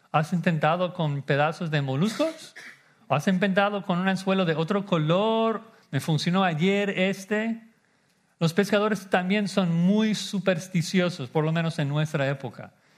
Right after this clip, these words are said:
Tienen sus lugares, tienen sus métodos. Se visten con ciertas calcetines en ciertos días,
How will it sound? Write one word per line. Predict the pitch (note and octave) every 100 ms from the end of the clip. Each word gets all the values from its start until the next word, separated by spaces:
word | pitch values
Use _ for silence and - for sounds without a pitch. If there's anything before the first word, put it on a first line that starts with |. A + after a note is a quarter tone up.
| _
Tienen | - E3 E3+
sus | F3+ D3+
lugares, | D#3+ C#3 A#2 A2+ -
tienen | D3+ E3+
sus | D#3 E3
métodos. | D3 C#3+ - A#2 G#2 G#2 _ _ _ _ _
Se | - D3
visten | F3 F#3 F#3 E3
con | D3+
ciertas | C3+ F3+ F3 F3+ E3
calcetines | - C#3 - A#2+ - F3 E3+ D#3
en | C3+
ciertos | - C#3 A#2+ C#3 B2+
días, | G3 G3 F#3 F3 -